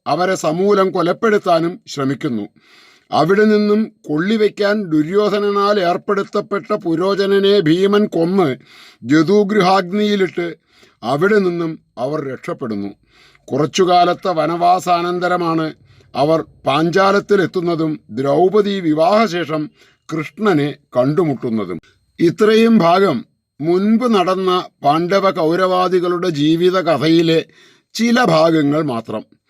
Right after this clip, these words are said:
വേദവ്യാസൻ വളരെ വിസ്തൃതമായി കമ്പോട് കമ്പ് ധർമ്മോപദേശങ്ങൾ സഹിതമാണ് ഈ കഥാഭാഗങ്ങളൊക്കെ വിസ്തരിച്ചിരിക്കുന്നത്.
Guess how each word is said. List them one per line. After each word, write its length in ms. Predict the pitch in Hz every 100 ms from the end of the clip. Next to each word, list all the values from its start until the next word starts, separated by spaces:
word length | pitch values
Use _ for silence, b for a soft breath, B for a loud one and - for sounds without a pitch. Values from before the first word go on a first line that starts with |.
| b b b
വേദവ്യാസൻ 680 | 101 135 160 170 185 170 165 139 - 117
വളരെ 280 | 139 160 170
വിസ്തൃതമായി 800 | 139 - 190 190 180 175 170 175 -
കമ്പോട് 520 | - 131 151 175 180 180
കമ്പ് 360 | 165 156 160 175 b b b 107
ധർമ്മോപദേശങ്ങൾ 1000 | 131 156 180 185 196 196 180 190 196 175
സഹിതമാണ് 680 | 160 147 202 185 160 160 143 b b b -
ഈ 120 | 151 185
കഥാഭാഗങ്ങളൊക്കെ 1200 | 135 120 143 160 165 170 175 175 156 123 156 143 _
വിസ്തരിച്ചിരിക്കുന്നത്. 920 | 117 113 139 151 143 131 127 117 92